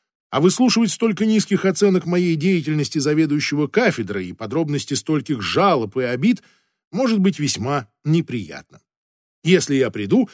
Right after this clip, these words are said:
мне предъявят обвинение в пособничестве администрации, в том, что я дезинформировал и предал своих коллег, кафедру, которую я обязан беречь и блюсти.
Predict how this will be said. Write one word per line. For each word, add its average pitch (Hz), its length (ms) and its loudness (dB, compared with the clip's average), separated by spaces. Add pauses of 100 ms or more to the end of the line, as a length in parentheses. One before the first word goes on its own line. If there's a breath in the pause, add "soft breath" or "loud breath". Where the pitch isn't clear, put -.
(140 loud breath)
мне 240 220 4
предъявят 196 480 4
обвинение 160 560 2
в - 80 -8
пособничестве 131 800 -4
администрации, 101 960 -2 (140 loud breath)
в - 60 -20
том, 240 160 0
что 208 140 -2
я 208 160 6
дезинформировал 170 1000 2
и 202 160 2
предал 147 540 2
своих 113 360 -6
коллег, 110 600 -2 (240 soft breath)
кафедру, 175 560 0
которую 110 340 -6
я 104 140 -4
обязан 151 500 0
беречь 110 500 -6
и 131 80 -8
блюсти. 110 580 -8